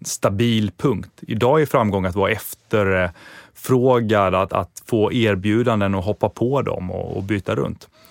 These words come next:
Vilket då i förlängningen, som jag sa, leder till den här, ja, lite mer flexibla,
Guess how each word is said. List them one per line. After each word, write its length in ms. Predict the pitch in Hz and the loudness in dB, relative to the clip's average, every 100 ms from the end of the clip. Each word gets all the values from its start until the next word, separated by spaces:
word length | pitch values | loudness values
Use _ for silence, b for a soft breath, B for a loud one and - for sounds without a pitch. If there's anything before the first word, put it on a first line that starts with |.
| B B B | B B B
Vilket 520 | 123 117 - 107 - | -4 -2 -2 -2 -4
då 280 | 123 104 95 | -2 0 0
i 20 | |
förlängningen, 500 | 87 101 90 90 85 | 0 -2 0 -2 -4
som 100 | 92 | -6
jag 100 | 87 | -8
sa, 120 | - | -6
leder 240 | 87 90 92 | -6 -6 -6
till 220 | - 87 | -8 -8
den 100 | 87 | -6
här, 200 | 87 - b b - | -6 -8 b b -10
ja, 160 | 98 | -4
lite 260 | 123 113 117 | -2 -2 -2
mer 120 | 98 | -2
flexibla, 580 | - 95 113 104 101 | -4 -6 -6 -4 -4